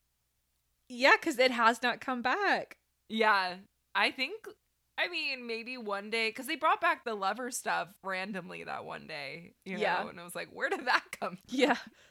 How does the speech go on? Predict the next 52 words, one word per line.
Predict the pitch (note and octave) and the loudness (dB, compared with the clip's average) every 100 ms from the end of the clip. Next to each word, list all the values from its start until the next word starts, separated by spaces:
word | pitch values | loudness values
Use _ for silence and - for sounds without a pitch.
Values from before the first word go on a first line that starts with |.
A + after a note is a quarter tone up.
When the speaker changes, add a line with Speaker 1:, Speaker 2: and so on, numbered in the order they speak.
| _ _ B4+ C#5+ C5+ | _ _ -10 -8 -6
Speaker 1:
Where | F4+ | 0
y'all, | F#4+ C#4+ | 2 4
where | G4 | 4
y'all | G#4+ F#4 | 2 0
keeping | - F4 D#4 | 2 0 0
this | D4+ - | -2 -4
in | A3 | -8
stock? | G3+ - - A3+ F#4+ C4+ G3 A#3 - - - | -8 -10 -4 -2 2 2 4 2 0 -6 -10
<laughs> | B3 | -12
Speaker 2:
Yeah. | - E3+ C3+ C3 | -8 -8 -8 -4
I | - A#3+ | 2 4
wish | C4 | 4
she | C#4 F4 | 0 -4
would | E4 | -4
do | A#3+ | -6
more, | A#3+ G#3+ G3+ G3+ F#3+ _ | -6 -4 -2 -4 -10 _
okay, | E3+ E3+ | -10 -8
we're | D#3 | -8
getting | F3 E3 | -6 -8
off | D3+ E3+ | -8 -4
topic, | A3+ F3 F3+ | -4 -4 -6
but, | - G3+ | -2 -2
like, | G3+ F#3 | -2 -4
how | A#3 D4+ | 2 2
she | - | 0
did | G#3+ G#3+ | -2 -2
Stella | G#3+ G#3 F#3 F#3+ | -2 -2 -2 -4
McCartney | F#3+ A#3 F3 G#3+ G#3 | -6 -6 -4 -6 -4
Lover | G#3 G#3+ | -2 -2
stuff. | A#3 - A#3 A#3+ | -4 0 -2 -2
Like, | F#3 - | -8 -6
I | - | -6
wanna | F3+ F#3 A3+ | -6 -8 -8
see | A3 | -10
more | F3+ E3+ D#3+ D3 | -10 -10 -10 -10
of | C#3+ | -8
that | A2 F#2+ - | -6 -6 -10
in | D3 | -16
the | C#3+ | -18
future. | - C#3 - - F2+ | -16 -18 -14 -14 -12
We | G#3 | -10
need | G3+ G3+ | -10 -4
that | G3 - | -4 -4
high | G#3 A#3 | -2 2
Speaker 1:
Yeah. | G#3+ G3 | 2 2
Speaker 2:
quality | G3 D#3 | 0 -4
merch. | D#3 C3+ C3+ _ - | -12 -12 -14 _ 2
Speaker 1:
But | B3 | 6
also, | A#3+ A#3+ C4+ B3+ A#3+ A#3 | 8 6 4 4 4 4
like, | A3 A3 | 2 2
in | A3+ G3+ F#3+ F#3 | -2 -2 -4 -4
budget. | F3 - - A#2+ | -4 -6 -12 -14